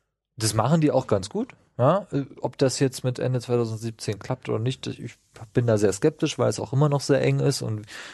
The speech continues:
wir halt nicht mehr von, äh, einer Fertigstellung oder eine Inbetriebnahme vor Fertigstellung reden, sondern für eine Inbetriebnahme jetzt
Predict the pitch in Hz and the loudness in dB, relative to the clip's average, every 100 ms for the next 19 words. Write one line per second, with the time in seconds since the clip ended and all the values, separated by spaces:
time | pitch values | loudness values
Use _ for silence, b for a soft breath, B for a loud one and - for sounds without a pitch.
0 | B - 110 107 117 113 120 113 107 110 | B 0 2 2 0 -2 2 2 2 0
1 | 104 104 104 104 101 - 107 107 98 - | 0 -2 -6 -4 -2 -4 -4 -4 -6 -2
2 | 104 107 107 - 107 104 104 104 101 104 | -2 -2 -6 -4 -4 -4 0 2 2 0
3 | - 110 104 98 - 131 110 107 - 104 | -4 -4 -4 -4 -4 0 0 0 0 0
4 | 135 147 139 - 131 131 120 123 123 120 | 2 0 -2 -4 -2 -2 0 0 0 -2
5 | 104 104 101 110 110 104 104 101 101 113 | -2 -2 -4 0 0 0 -4 -8 -10 -10
6 | 110 104 101 98 98 - | -6 -4 -2 -2 -2 -4